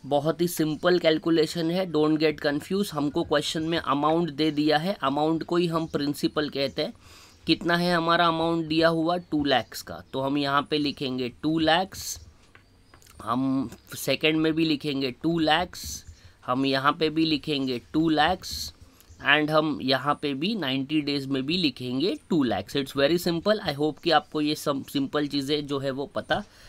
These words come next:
चलती होगी। फिर rate of interest लिख लेते हैं। तो हमारा rate of interest जो है वो उन्होंने दिया है टेन परसेंट का,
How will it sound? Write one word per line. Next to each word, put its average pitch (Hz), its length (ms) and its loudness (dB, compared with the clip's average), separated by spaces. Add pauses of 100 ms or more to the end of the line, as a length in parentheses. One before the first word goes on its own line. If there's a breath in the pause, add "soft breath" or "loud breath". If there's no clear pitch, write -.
(180 loud breath)
चलती 123 400 -2 (240)
होगी। 98 300 -4 (260)
फिर 170 140 2
rate 196 360 4
of 185 100 -2
interest 170 460 -2
लिख 156 200 -2
लेते 139 260 -2
हैं। 175 220 -4 (760 loud breath)
तो 160 60 -4
हमारा 170 440 4
rate 175 300 0
of 220 160 2
interest 175 560 -2
जो 151 180 0
है 160 180 2
वो 170 220 -2
उन्होंने 160 480 2
दिया 147 320 2
है 170 220 0
टेन 156 320 0
परसेंट 151 460 -2
का, 233 180 -4